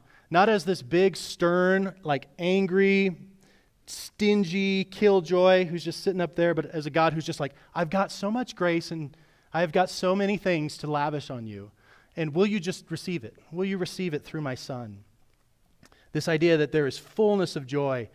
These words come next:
in God's presence. "And at your right hand are pleasures forevermore." At your right hand, God, I have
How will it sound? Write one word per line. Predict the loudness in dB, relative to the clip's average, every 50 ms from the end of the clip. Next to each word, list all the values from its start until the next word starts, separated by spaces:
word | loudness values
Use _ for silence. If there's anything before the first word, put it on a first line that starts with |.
| _ _ _ _ _ -10
in | -6 -4 -4 -2 -4 -4 -6 -10 _ _ _
God's | -4 -2 -2 -2 -2 -4 -8 -14
presence. | -8 -6 -6 -6 -6 -10 -14 -14 -18 -20 _ _ _ _ _ -6
"And | -2 0
at | 0 0 2
your | 0 0 2
right | 4 6 6 6 6
hand | 2 0 0 0 -2 -2
are | -4
pleasures | -8 -8 -8 -4 -2 -2 -2 -4 -6 -10 -10 -10 -10 -10 -10 -14 -16
forevermore." | -14 -12 -8 -8 -8 -8 -8 -8 -10 -10 -10 -12 -14 -14 -18 -20 _ _ _ _ _ _ _ _ _ _ _ _ _ _ _ _ _ _ _ _ _ _ _ _ -16
At | -10
your | -8 -6 -4
right | -2 -2 -2 -2 -2
hand, | -4 -6 -6 -4 -4
God, | -4 -4 -2 -4
I | -4
have | -6 -4 -4 -4 -4 -6 -8 -10 -18